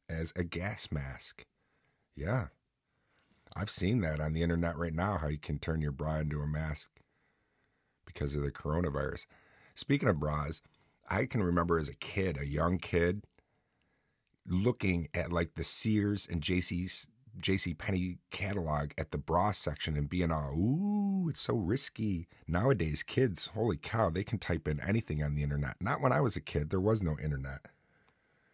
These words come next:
You had the Sears and Roebuck and <laughs> J C Penney bra catalog section. <laughs>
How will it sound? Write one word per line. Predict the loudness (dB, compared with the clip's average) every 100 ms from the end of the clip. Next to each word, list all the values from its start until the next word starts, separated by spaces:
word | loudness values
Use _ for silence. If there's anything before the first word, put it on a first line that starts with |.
| _ _ -8
You |
had | -2 -2 0
the | -2 -2 -6 -12
Sears | -8 0 2 2 0
and | -2 -4 -8 _ _ _ _ _ _ -6
Roebuck | 0 0 2 0 0 -6
and | -6 -4
<laughs> |
J | 0 0
C | 0
Penney | -4 2 2 2 -2 -10 -2
bra | 0 0 -2
catalog | -4 -4 -4 -6 -6 -6
section. | -6 -8 -8 -10 -10 _ -20 -20 -20 -20 -20
<laughs> | -10